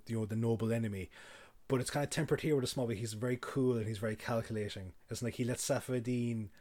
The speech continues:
suss people out, and then he comes in with, you know, the final decision. Um, and a-, again, like, uh, was Bernard Kay, uh, doing the acting for him is just amazing with the role.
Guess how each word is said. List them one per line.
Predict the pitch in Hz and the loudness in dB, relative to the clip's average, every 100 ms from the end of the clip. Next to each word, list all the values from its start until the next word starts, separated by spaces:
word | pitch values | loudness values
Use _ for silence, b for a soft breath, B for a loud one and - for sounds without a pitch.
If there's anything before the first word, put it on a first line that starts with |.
| b b - | b b -4
suss | - - 117 - | 0 2 0 -2
people | - 120 117 | -4 -2 -2
out, | 113 139 - - _ - b b b b b | 0 0 -2 -10 _ -20 b b b b b
and | - 117 | -6 -2
then | 123 117 | 0 0
he | 113 | -2
comes | - 117 113 104 | -2 -2 0 0
in | 113 110 107 104 | 0 0 -2 -4
with, | 104 107 | -6 -4
you | 113 | -4
know, | |
the | 101 | -6
final | - 113 107 | -4 -4 -4
decision. | 107 - 113 101 95 b b b b b - | -4 -2 -2 -2 -6 b b b b b -10
Um, | 107 107 107 107 104 101 95 - b b b b b - | -4 -4 -2 -2 -4 -6 -10 -16 b b b b b -6
and | 127 131 | 2 4
a-, | 123 | 4
again, | 127 131 | 4 4
like, | 120 - | 4 2
uh, | 120 113 | 2 2
was | 113 101 | 2 0
Bernard | 98 120 110 | 2 2 0
Kay, | - 120 110 101 - - | 0 2 2 0 -6 -6
uh, | 113 107 | -4 -2
doing | 95 107 | -2 -2
the | 110 | 0
acting | 110 123 | 0 -2
for | - 104 | -4 -6
him | 101 | -6
is | |
just | - 101 - - - - | -6 -8 -12 -20 -16 -8
amazing | 104 110 107 104 101 | -4 -2 -2 -2 -6
with | 95 | -8
the | 98 | -8
role. | 101 95 | -6 -8